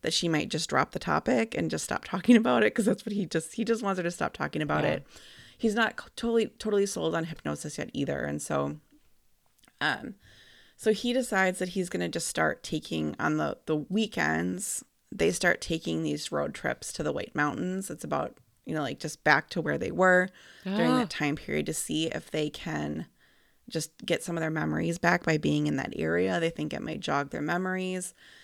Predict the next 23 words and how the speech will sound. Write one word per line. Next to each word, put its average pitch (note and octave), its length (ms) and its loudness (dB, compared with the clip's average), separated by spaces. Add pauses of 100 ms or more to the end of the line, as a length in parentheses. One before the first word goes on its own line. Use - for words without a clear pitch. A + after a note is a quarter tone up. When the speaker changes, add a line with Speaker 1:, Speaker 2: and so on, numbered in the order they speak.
(260)
Speaker 1:
Um, D#3 520 0
they, F#3 260 -4
they F#3+ 100 -4
keep - 260 -4
going E3+ 280 0
back E3 220 0
and D#3+ 80 -6
going D#3 200 -4
back. D3 340 0
They F#3+ 100 -2
can't A3+ 260 0
even G#3 240 0
recall D3+ 460 -2
where D3+ 120 0
they D3+ 120 0
saw D3 200 -2
the D3+ 100 -2
fiery - 440 -2
orb - 300 -2
in - 80 -2
the - 80 -4
road, - 300 -4
like, - 160 -2